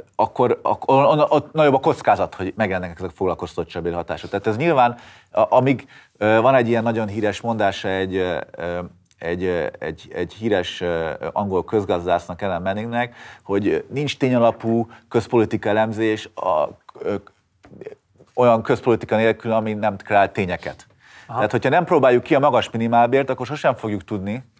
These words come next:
Speaker 1: hogy annak van-e negatív hatása.
Speaker 2: Ja.
Speaker 1: Ö, mert, ö, addig csak elméleteket gyárthatunk arról, hogy, ö, hogy, hogy, hogy mi a minimálbér hatása, amit nem próbáljuk ki. Én azt tudom mondani, hogy ha megnézzük a nemzetközi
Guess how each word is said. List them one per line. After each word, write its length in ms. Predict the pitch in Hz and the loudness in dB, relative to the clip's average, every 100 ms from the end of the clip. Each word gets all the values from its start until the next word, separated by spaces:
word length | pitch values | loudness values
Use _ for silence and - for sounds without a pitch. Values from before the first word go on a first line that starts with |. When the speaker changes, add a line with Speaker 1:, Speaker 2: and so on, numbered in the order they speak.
| _ _ _ _ | _ _ _ _
Speaker 1:
hogy 200 | 110 107 | 0 2
annak 200 | 113 107 | 2 2
van-e 160 | 120 110 | 2 2
negatív 340 | 104 95 101 | 0 0 -2
hatása. 560 | 107 98 - - - _ - | -2 -4 -10 -12 -16 _ -12
Speaker 2:
Ja. 160 | 117 - _ _ _ _ - | -12 -12 _ _ _ _ -4
Speaker 1:
Ö, 480 | 95 98 101 101 104 107 | 0 2 4 4 2 2
mert, 300 | 104 104 113 | 2 2 2
ö, 320 | 110 107 90 | 4 4 2
addig 260 | - 117 123 | 0 0 0
csak 180 | 123 123 | 0 4
elméleteket 640 | 131 113 107 107 101 107 | 4 4 0 0 -4 0
gyárthatunk 600 | 120 107 - 98 95 92 | 4 2 0 -6 -8 -4
arról, 240 | 92 98 | -2 0
hogy, 220 | 95 95 92 | -2 -4 -2
ö, 240 | 92 90 | -2 -2
hogy, 280 | - 98 - | -4 -8 -10
hogy, 260 | 98 95 90 | -8 -10 -10
hogy 160 | - 101 | -10 -8
mi 80 | 101 | -6
a 60 | |
minimálbér 440 | 98 98 98 95 98 | -6 -6 -4 -2 -2
hatása, 340 | 98 104 101 | -2 -2 -2
amit 120 | 101 | -4
nem 100 | 101 | -6
próbáljuk 360 | 98 101 98 98 | -4 0 0 0
ki. 80 | 110 | 0
Én 60 | |
azt 200 | 135 135 | 0 0
tudom 220 | - 123 123 | -2 0 2
mondani, 380 | 151 117 117 | 2 2 0
hogy 240 | 131 127 131 - - - | 0 -2 -4 -12 -12 -2
ha 100 | 120 | 2
megnézzük 420 | 170 160 123 - | 4 4 2 0
a 60 | |
nemzetközi 720 | 127 143 127 139 113 120 - | 2 2 0 0 -2 -2 -4